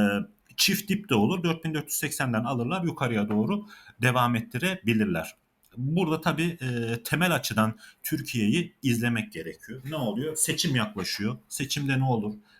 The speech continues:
Hangi senaryo gerçekleşirse ne olur? Türkiye'nin bence önü açık gibi. Yani potansiyeli Avrupa tarafından biliniyor. Dünya tarafından biliniyor. Dünyanın gözdesi bir coğrafyaya sahibiz. O yüzden bence bizim ülkemizin önü açık. Yani kim gelirse gelsin.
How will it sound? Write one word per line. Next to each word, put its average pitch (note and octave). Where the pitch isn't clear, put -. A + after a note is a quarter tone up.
Hangi D3
senaryo B2
gerçekleşirse A#2
ne G#2+
olur? F#2+
Türkiye'nin D3+
bence C#3+
önü D3
açık -
gibi. G#2
Yani G#2+
potansiyeli B2+
Avrupa C3
tarafından G2+
biliniyor. F#2
Dünya C3
tarafından F#2+
biliniyor. F2+
Dünyanın C3+
gözdesi C3+
bir G#2+
coğrafyaya B2
sahibiz. G2
O D3
yüzden C#3+
bence C#3
bizim C3+
ülkemizin C3
önü A#2+
açık. B2+
Yani G2+
kim D3
gelirse G2
gelsin. -